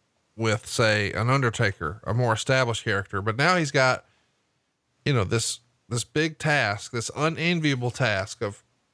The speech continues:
I'm supposed to be the top draw, and I've got it going against me that I've never been positioned as the top guy. I've only been champ for two months. I've got it going against me that I'm,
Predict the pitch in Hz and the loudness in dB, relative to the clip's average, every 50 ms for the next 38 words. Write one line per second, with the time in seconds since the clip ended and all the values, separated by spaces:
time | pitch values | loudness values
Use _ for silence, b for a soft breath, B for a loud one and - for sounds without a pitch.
0 | _ _ _ _ _ _ _ _ _ _ _ _ 127 135 151 - - 175 165 - | _ _ _ _ _ _ _ _ _ _ _ _ 0 2 2 4 4 2 2 2
1 | - 170 156 127 - - 139 131 107 127 127 135 135 120 113 107 110 120 127 _ | 0 0 0 0 2 2 2 2 2 2 2 2 4 4 4 4 2 0 -2 _
2 | _ _ _ _ _ _ _ _ _ _ _ _ _ - 113 113 113 110 117 131 | _ _ _ _ _ _ _ _ _ _ _ _ _ -2 0 2 2 2 4 2
3 | 135 123 123 123 135 135 127 120 113 135 143 135 - - 117 117 117 110 110 107 | 2 2 0 0 0 0 0 0 0 0 0 0 0 -2 0 0 2 0 2 2
4 | 107 113 120 120 127 123 123 123 113 117 110 117 120 117 - 117 107 117 139 147 | 4 4 2 2 0 -2 -2 0 0 -2 -2 -2 -4 -4 -4 -4 0 0 0 0
5 | - - 131 117 113 107 101 98 - 104 - 127 120 101 - 107 113 107 95 90 | 2 0 0 2 2 0 0 -2 -4 0 2 2 2 2 0 0 2 2 4 4
6 | 92 101 120 131 123 _ - 110 107 123 127 139 139 143 127 - 139 131 127 117 | 4 2 2 0 -4 _ -4 -2 0 2 2 2 0 0 0 2 2 2 2 2
7 | 120 - 117 107 - - 143 147 127 104 101 104 113 127 - - - - - 80 | 0 -4 -6 -2 0 2 2 4 2 2 2 0 0 -4 -6 -10 -10 -4 -2 -2
8 | 110 117 127 131 120 107 123 131 139 139 131 123 120 143 156 156 147 - 135 123 | -2 2 2 0 0 0 0 0 0 0 0 0 0 0 0 0 -2 -2 -2 -2
9 | 117 107 107 107 107 107 107 104 104 | 0 0 0 2 2 2 2 0 -2